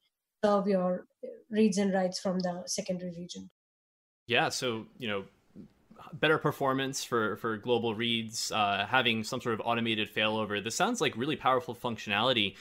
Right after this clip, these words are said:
Speaker 2: Uh, but prior to this launch, I'm curious, how did customers sort of try to achieve this?
Speaker 1: Yeah, I think, you know, really from what the customers have told us, there was no good sort of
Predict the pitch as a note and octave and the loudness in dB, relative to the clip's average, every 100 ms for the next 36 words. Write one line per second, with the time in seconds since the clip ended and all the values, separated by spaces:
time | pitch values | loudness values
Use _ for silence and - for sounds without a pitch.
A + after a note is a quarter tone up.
0 | - - A#2 A#2+ D#3+ A3 F#3 B2 B2 B2 | -12 2 4 6 6 6 4 -2 0 2
1 | C#3 A2 - - A#2+ A#2 - F3+ A#2 - | 2 2 -4 -2 -4 -4 -2 0 0 2
2 | C#3+ G3 - E3+ - D#3 C3+ - B2 G#2+ | 0 0 -2 -2 -2 -4 -4 -2 -4 -2
3 | B2 A#2 G2+ - A2+ G2 F2+ - - - | 0 0 -2 -4 -4 -4 -6 -6 -8 -10
4 | - _ _ _ _ _ _ _ _ _ | -16 _ _ _ _ _ _ _ _ _
5 | _ _ _ B3 D4+ F4+ A3+ - D#4 F4 | _ _ _ 6 10 12 10 6 4 6
6 | G4+ - D4+ D4 D4+ B3+ - B3 A#3+ D4+ | 6 4 6 8 8 6 -2 -4 4 6
7 | E4+ D4 C4+ C4 A#3+ C4+ C4 B3+ A#3+ A#3+ | 8 6 6 6 8 8 4 4 2 4
8 | C4+ A#3+ A3 - A3 A3 A3+ G3+ G#3+ G#3+ | 4 4 0 2 4 4 2 2 4 6
9 | C4+ C4+ B3+ A#3+ G#3 A#3 A#3 - A3+ G#3+ | 6 8 6 4 4 2 2 2 0 0